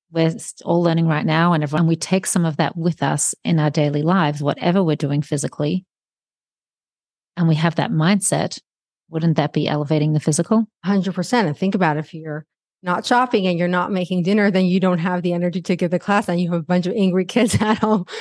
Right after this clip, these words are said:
Speaker 2: So all of that serves this purpose of us serving Hashem. The entire world gets elevated in just that. And just being cognizant of that is such a joyful moment of, like, everything I do is serving Hashem.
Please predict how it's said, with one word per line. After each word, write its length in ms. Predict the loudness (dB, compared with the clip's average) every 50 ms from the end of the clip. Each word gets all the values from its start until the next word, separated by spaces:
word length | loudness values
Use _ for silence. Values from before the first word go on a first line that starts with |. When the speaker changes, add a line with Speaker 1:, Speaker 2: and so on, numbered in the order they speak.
| -14 -16 -20 _
Speaker 2:
So 360 | -20 -6 -2 0 0 0 0 _ 2
all 220 | 2 4 4 4
of 100 | 2 2
that 240 | 2 2 2 0 -4
serves 440 | -8 -2 0 2 2 4 2 0 0
this 240 | 0 0 -2 -2
purpose 460 | -4 -4 -2 -2 0 0 0 -2 0 -2
of 140 | -6 -8 -4 -2
us 280 | 0 0 0 -2 -6 -12
serving 400 | -14 -12 -4 -2 -2 -2 -2 -6
Hashem. 540 | -8 -10 -8 -6 -4 -4 -4 -4 -6 -10 -14 -16 _ _ _ _ _ _ _ _ _ _ _ _ _ _ _ _ _ _ _ _ _ _ _ _ _ _
The 80 | -4 0
entire 560 | 0 0 -2 -2 0 2 2 4 4 4 4
world 260 | 4 4 2 2 2
gets 160 | 0 0 0
elevated 500 | -2 -2 0 0 0 2 2 0 0 0
in 140 | 0 -2 0
just 300 | 0 0 -2 -2 -2 -2
that. 300 | 0 2 2 2 0 -2
And 140 | -4 -2 -2
just 200 | -2 -2 0 0
being 200 | 0 2 2 2
cognizant 540 | 0 0 0 2 2 2 2 2 2 0 0
of 100 | 0 0
that 180 | 0 -2 -2
is 120 | -2 -4 -4
such 220 | -4 -4 -2 -2
a 60 | -6
joyful 480 | -4 -2 2 2 2 2 2 0 -2 0
moment 420 | 2 2 2 2 2 0 -2 -2 -4
of, 120 | -4 -2
like, 200 | -2 -2 -2 -4 -6
everything 380 | -10 -8 -8 -4 -2 0 0
I 80 | 0 0
do 120 | 0 -2
is 140 | -4 -4 -6
serving 220 | -8 -8 -8 -8 -8
Hashem. 400 | -8 -8 -6 -6 -6 -6 -8